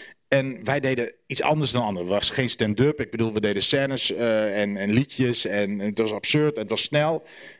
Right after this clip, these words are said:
En meestal werd het gewoon gepakt. En die snelheid gingen mensen wel mee. En daar was het alsof we Chinees spraken.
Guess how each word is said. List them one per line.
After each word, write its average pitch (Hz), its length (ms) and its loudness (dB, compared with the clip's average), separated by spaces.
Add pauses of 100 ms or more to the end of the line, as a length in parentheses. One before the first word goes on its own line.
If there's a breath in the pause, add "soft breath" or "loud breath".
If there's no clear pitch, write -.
(220 loud breath)
En 127 140 0
meestal 156 300 2
werd 123 120 -2
het 107 100 -12
gewoon 107 180 2
gepakt. - 540 -2 (100)
En 127 120 0
die 113 100 2
snelheid 120 280 2
gingen 113 160 2
mensen 104 220 0
wel 113 80 2
mee. 131 100 -2
En 113 60 -2
daar 120 160 0
was 120 100 -4
het - 100 -8
alsof 120 340 -2
we 107 100 0
Chinees 107 580 0
spraken. - 440 -6